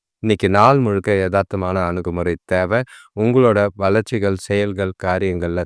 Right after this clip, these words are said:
தடைகள் இருக்கு. சராசரியான பலன்கள் தான் எதிர்பார்க்க முடியும். எதையும் பரிசா நம்பி இன்னைக்கு ஏமாற வேண்டாம். சுபகாரிய முயற்சிகள்ல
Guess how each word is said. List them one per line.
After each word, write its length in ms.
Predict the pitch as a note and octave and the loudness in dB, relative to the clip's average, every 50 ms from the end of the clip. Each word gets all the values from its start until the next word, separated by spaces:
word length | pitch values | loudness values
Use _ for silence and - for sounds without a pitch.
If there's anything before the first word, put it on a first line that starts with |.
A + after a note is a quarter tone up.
| - | -6
தடைகள் 440 | _ G2 G2 G2 A2 G#2 A2 G#2+ G#2 | _ -2 0 0 0 0 0 -2 -2
இருக்கு. 360 | G2 F2+ E2 E2+ - - B2+ C#3+ D3+ - _ _ _ _ _ _ _ | -2 -4 -6 -8 -4 -2 -2 -2 -2 -4 _ _ _ _ _ _ _
சராசரியான 760 | - - A2 G#2+ A#2 C3+ C#3 - - C3 A2+ A#2 A2 G#2+ G#2 A2 - - | 0 4 4 6 6 6 4 2 0 -2 0 2 0 0 0 -2 -4 -4
பலன்கள் 440 | - F#2 F#2 F#2+ F#2+ F#2 F#2+ F#2+ F2 | -4 -2 0 -2 -2 -2 -4 -4 -2
தான் 200 | G2 G2+ G2+ G2 | -2 -2 0 0
எதிர்பார்க்க 600 | F2+ F2+ F2+ F#2 F#2 - G2+ F#2+ F2 - G2 F2 | -2 -2 -2 -4 -4 -2 -2 -2 -2 -4 -6 -6
முடியும். 400 | E2+ E2+ F2 F#2 F#2+ A2+ B2+ - - - - _ _ - | -6 -4 -4 -2 -2 -2 -2 -4 -10 -20 -20 _ _ 2
எதையும் 420 | G#2 G#2+ A2 A#2+ C3 C#3 C3+ B2 - | 4 4 6 6 6 4 2 0 0
பரிசா 400 | - G2 G2 G#2+ G#2 - A#2+ A2+ | -2 -2 0 -2 -2 0 0 0
நம்பி 320 | G#2+ G#2 F#2 F2+ F2+ G#2 G#2+ | 0 0 -2 -4 -2 -2 -2
இன்னைக்கு 320 | G2 F2 E2+ E2 - F#2+ F2+ | -2 -2 -4 -4 -2 -2 -2
ஏமாற 400 | E2 E2 F2+ F#2+ F#2+ F2+ F2+ F#2 F2+ | 0 0 -2 -2 -2 -2 -2 -4 -4
வேண்டாம். 500 | D#2 D#2 D#2 D#2+ D#2+ D#2 D#2 F2 F2+ F2+ - _ _ _ _ _ _ - | -4 -4 -6 -6 -6 -6 -4 -4 -4 -4 -6 _ _ _ _ _ _ -4
சுபகாரிய 520 | - A2+ A#2 A2+ - B2 A2+ G#2 G#2 G2+ | -2 0 0 0 0 0 0 2 0 0
முயற்சிகள்ல 500 | G2 G2+ G2 F#2 - - F#2 F#2+ F#2+ G2 | 0 0 -2 -2 -4 -4 -4 -2 -2 -2